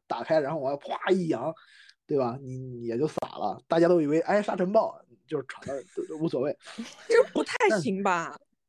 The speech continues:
Speaker 1: 那也无所谓啊，谁知道那是啥呢？那个，我，我说的是真正意义上的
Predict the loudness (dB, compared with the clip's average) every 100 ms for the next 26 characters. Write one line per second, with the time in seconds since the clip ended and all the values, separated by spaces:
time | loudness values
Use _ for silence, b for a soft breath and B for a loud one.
0 | _ _ _ _ _ 0 2 2 2 2
1 | 4 6 6 4 0 -4 -6 -2 2 2
2 | 2 -2 -4 -6 -6 -6 -6 -10 B B
3 | B B B 4 4 6 2 0 -2 2
4 | 4 6 6 4 4 4 2 2 2 2
5 | 2 2 0 -2 -6 -6